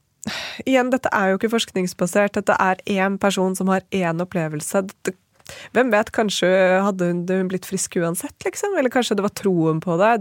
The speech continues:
det kan være masse i placeboeffekten, men jeg synes i hvert fall det var veldig interessant å lese at, ok, det har funket for henne. Og hvis noen hører på denne podcastepisoden om tjue år,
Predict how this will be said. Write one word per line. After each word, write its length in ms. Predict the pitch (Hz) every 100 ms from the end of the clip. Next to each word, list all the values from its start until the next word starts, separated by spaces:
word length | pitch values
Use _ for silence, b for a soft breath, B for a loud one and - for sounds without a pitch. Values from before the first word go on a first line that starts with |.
| 185
det 80 | 180
kan 80 | 196
være 160 | 180 180
masse 220 | 226 - -
i 40 |
placeboeffekten, 800 | 180 185 165 170 160 147 - 240 226
men 160 | 233 B B B B B B -
jeg 160 | 269
synes 160 | 269 240
i 60 |
hvert 100 | 226
fall 140 | 220 233
det 40 | 254
var 100 | 240
veldig 140 | 185
interessant 400 | 220 226 196 180
å 80 | 226
lese 220 | 196 196
at, 60 | -
ok, 220 | 330 - 381 170 - _ 208
det 100 | 208
har 80 | 277
funket 400 | - 254 - 165
for 160 | 240 262
henne. 160 | 233 - - B B B B B B -
Og 300 | 240 254 - 233
hvis 140 | 254
noen 140 | 277 254
hører 220 | 269 196
på 140 | 165 220
denne 160 | 202 202
podcastepisoden 800 | 196 - 175 - 180 180 175 208
om 20 |
tjue 380 | 226 - 240 190
år, 140 | 233